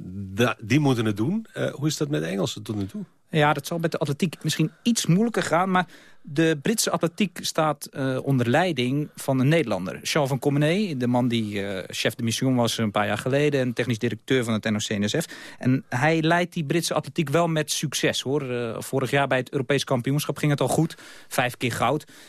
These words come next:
Speaker 2: eh, vijftien medailles in het totaal. Hier vandaag in Stockholm waren niet alle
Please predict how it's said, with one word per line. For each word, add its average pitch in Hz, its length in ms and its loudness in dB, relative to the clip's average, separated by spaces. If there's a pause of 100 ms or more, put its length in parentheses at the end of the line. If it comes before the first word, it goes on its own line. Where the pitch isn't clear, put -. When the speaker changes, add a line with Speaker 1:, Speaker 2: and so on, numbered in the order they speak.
(220)
Speaker 2:
eh, 117 260 -2
vijftien 123 340 0
medailles 107 480 2
in 113 140 0
het 104 120 -2
totaal. 131 500 0 (320)
Hier 156 500 4
vandaag 143 360 0
in 131 80 -4
Stockholm 139 320 -2
waren 131 240 2
niet 139 260 -2
alle 165 380 0